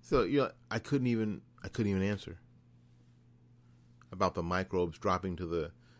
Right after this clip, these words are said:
to the scorching hot sand and somehow, uh, you know what, laying out, laying out there in the full, in the fullness of U V rays and somehow surviving.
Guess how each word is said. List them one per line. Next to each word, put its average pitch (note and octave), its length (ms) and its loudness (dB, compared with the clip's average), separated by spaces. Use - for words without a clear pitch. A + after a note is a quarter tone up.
to A2 120 -6
the F#2 200 -2
scorching A2 1080 -2
hot G#2 520 -2
sand G2 760 -4
and G#2 140 -4
somehow, G2+ 600 2
uh, G2+ 40 -2
you G2+ 180 2
know G2 120 2
what, F2 180 2
laying A2 380 0
out, - 180 -4
laying A2+ 520 -2
out G#2+ 240 -2
there F#2+ 360 2
in G2+ 400 -2
the G2+ 220 -2
full, - 500 0
in A2 80 -2
the G#2 100 0
fullness G#2+ 540 2
of F#2 140 2
U G#2+ 220 2
V G#2 160 4
rays F#2 680 2
and F#2+ 180 -4
somehow G#2 460 2
surviving. F2 640 -2